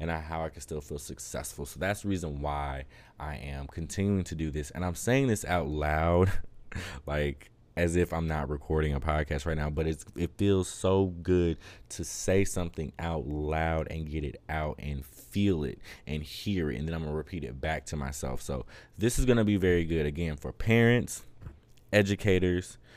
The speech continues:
students, and to the community. I also wanna preface this with,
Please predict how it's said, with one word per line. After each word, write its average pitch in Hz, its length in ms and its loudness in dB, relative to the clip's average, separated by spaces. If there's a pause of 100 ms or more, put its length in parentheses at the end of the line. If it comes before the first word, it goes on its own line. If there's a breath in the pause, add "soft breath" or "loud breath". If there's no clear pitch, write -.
(120)
students, 85 760 0 (240 loud breath)
and 80 80 -6
to 82 100 -8
the 80 80 -4
community. 71 580 -4 (260 loud breath)
I 90 120 -6
also 110 340 -2
wanna 98 200 0
preface 85 400 -6
this - 260 -8
with, 80 300 -2